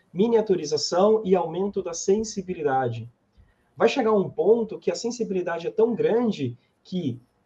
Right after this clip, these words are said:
um, um, um ser humano bem treinado talvez não seja mais tão suficiente ou capaz de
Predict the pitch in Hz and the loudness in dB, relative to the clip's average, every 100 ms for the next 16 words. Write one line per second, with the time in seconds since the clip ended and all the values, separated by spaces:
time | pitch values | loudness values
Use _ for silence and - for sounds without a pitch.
0 | _ _ - 185 185 175 - 180 180 - | _ _ 2 2 2 -2 -4 -6 -8 2
1 | 214 226 196 185 196 160 135 120 120 202 | 6 6 4 4 4 2 0 -2 2 2
2 | 262 - 180 165 139 151 208 190 147 - | 2 0 0 -2 0 2 2 0 -6 -12
3 | _ 175 175 175 185 185 214 - 190 190 | _ -4 -2 -2 -2 -2 -2 0 2 2
4 | 180 170 175 175 185 - - _ _ _ | 0 -2 -4 -4 -6 -12 -20 _ _ _
5 | _ _ 214 226 - 220 214 202 - 185 | _ _ 6 6 4 -8 -8 -6 -4 -2
6 | 185 175 156 202 208 180 208 185 - _ | -2 -4 0 0 2 2 2 2 -6 _
7 | _ _ 131 175 170 | _ _ -14 -10 -12